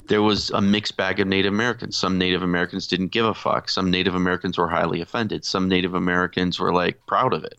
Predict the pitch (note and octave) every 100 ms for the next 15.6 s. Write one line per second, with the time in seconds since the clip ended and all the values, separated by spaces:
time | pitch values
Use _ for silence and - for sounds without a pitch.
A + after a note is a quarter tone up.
0 | - - G2+ F2 D#2+ - _ - - _
1 | _ _ F2 F2 G2+ D3+ - _ - C3
2 | B2+ - D#3 C#3 - - _ _ _ -
3 | C#3 D#3 D#3+ C#3+ - D3 - C3 A#2 -
4 | - _ _ _ _ _ _ - B2 B2
5 | A2 A2 B2+ B2+ G2 E2 E2 E2+ _ _
6 | _ _ _ - A#2 - F3 D#3 - -
7 | A#2 A2+ A#2+ C#3 C#3 C3 B2 - E3+ C3
8 | G2 F2+ F2 F#2+ G2+ G2+ G2+ G2 G2 A2
9 | A#2 A2+ G#2+ - B2+ A#2 G2+ G2+ A#2+ C3
10 | F#2+ - D#2+ - - - - C#3+ D3+ B2
11 | A2+ G#2+ B2 B2+ G#2 F#2 C3 B2+ G#2+ -
12 | D#2+ - _ _ - G#2+ G#2 C#3 C3+ A#2
13 | G#2 A2 G2+ G#2 - D3 C3 G#2 F#2+ G#2
14 | G#2 G2+ G2 A#2+ B2 G#2 G#2 G2+ G2+ G#2+
15 | A2+ A2+ D#3+ A#2 - -